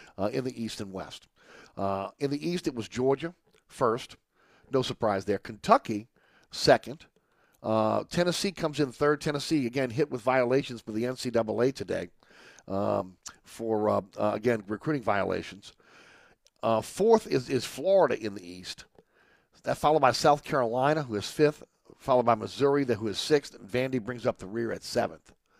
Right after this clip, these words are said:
Uh, in, in the, in the, in the West, no surprise, Alabama was voted as the top team in the West, uh, but followed by Texas A and M, coming off again that incredible recruiting class. Uh, third in, in, in, in the West is Arkansas,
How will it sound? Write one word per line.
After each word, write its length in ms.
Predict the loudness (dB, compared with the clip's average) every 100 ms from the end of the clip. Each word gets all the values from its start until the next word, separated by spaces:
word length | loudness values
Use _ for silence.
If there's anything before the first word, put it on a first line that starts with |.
| _ _ -20 -14
Uh, 300 | -4 0 0 -2 _
in, 160 | -8 -6 -4
in 160 | -2
the, 120 | -2 -2
in 240 | -2 -2
the, 220 | -2 0 0
in 180 | 0
the 80 | -4
West, 380 | 2 4 4 0
no 160 | -4 -2
surprise, 560 | -2 -4 0 4 2 0
Alabama 560 | 0 0 4 2 2
was 200 | -2 -4
voted 340 | 2 2 2 -2
as 120 | -4
the 100 | -6
top 280 | -4 -6 -6
team 280 | -10 -10
in 80 | -10
the 80 | -6
West, 400 | 2 2 0 -10 _ _ _ _ -20 -20 -12
uh, 160 | -4 -2
but 160 | -2 2
followed 320 | 4 6 4
by 100 | 0
Texas 380 | 2 0 0 0
A 160 | 0
and 80 | 0
M, 300 | -2 -2 -6 -10
coming 200 | -2 0
off 180 | 0
again 260 | -2 -4 -2
that 100 | -4
incredible 400 | -4 0 0 0
recruiting 400 | -4 -4 -6 -6
class. 440 | -6 -6 -6 -12 -20 _ _ -20 -20 -8
Uh, 200 | -2 -2 -4
third 440 | 0 4 6 4
in, 240 | 2 0 0
in, 140 | -6
in, 220 | -2 -4 -2
in 100 | -6
the 80 | -2
West 300 | 0 0 -2
is 120 | -10 2
Arkansas, 640 | 2 4 0 -4 -8 -10